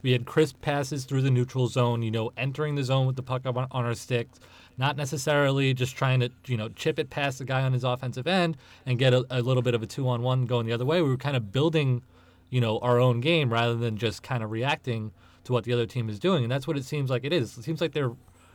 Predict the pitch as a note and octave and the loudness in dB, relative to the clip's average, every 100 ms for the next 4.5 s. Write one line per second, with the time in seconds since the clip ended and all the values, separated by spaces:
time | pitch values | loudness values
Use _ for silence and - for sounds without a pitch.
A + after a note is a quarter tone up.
0 | - C3 D3+ - F3+ F#3+ F3+ F3 D3+ D#3 | -2 2 2 2 0 2 2 0 0 0
1 | D3 A#2 D3 C#3 C#3 C3+ B2+ B2 B2 A#2 | 0 -2 0 0 0 -2 -2 -2 -2 -2
2 | A#2 A2 A2 G#2+ G#2+ F#2+ A2 A#2+ A#2 G#2+ | -4 -2 -4 -4 -6 -8 -6 -6 -6 -8
3 | G#2+ - A#2 B2 B2 A#2+ A2 G2+ A2+ G2+ | -8 -8 -8 -4 -6 -4 -6 -8 -8 -8
4 | F#2+ G#2 F#2+ F2+ F2 | -8 -8 -8 -8 -12